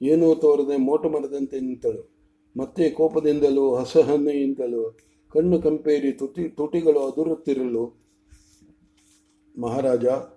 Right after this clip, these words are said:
ತಿಳಿದಿದ್ದರೂ ಸಾಮಾನ್ಯ ಮನುಷ್ಯನಂತೆ ಹೀಗೆ ನಾನು ತಿಳಿಯೇ ಎಂದೇಕೆ ಹೇಳುತ್ತೀಯೇ? ಇದು ಸುಳ್ಳೇ ನಿಜವೇ ಎಂಬುದು ನಿನ್ನ ಹೃದಯಕ್ಕೆ ಗೊತ್ತು.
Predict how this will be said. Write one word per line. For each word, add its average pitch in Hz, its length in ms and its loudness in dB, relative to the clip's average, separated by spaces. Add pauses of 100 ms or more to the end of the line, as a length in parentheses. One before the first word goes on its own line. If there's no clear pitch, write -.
(360)
ತಿಳಿದಿದ್ದರೂ 156 640 0
ಸಾಮಾನ್ಯ 151 560 2
ಮನುಷ್ಯನಂತೆ 151 600 -2
ಹೀಗೆ 139 340 -6
ನಾನು 139 260 -6
ತಿಳಿಯೇ 147 460 -6
ಎಂದೇಕೆ 139 460 -6
ಹೇಳುತ್ತೀಯೇ? 120 680 -8 (840)
ಇದು 170 160 -4
ಸುಳ್ಳೇ 170 500 4
ನಿಜವೇ 151 440 0
ಎಂಬುದು 147 440 -2
ನಿನ್ನ 143 220 -4
ಹೃದಯಕ್ಕೆ 147 560 -6
ಗೊತ್ತು. 127 320 -10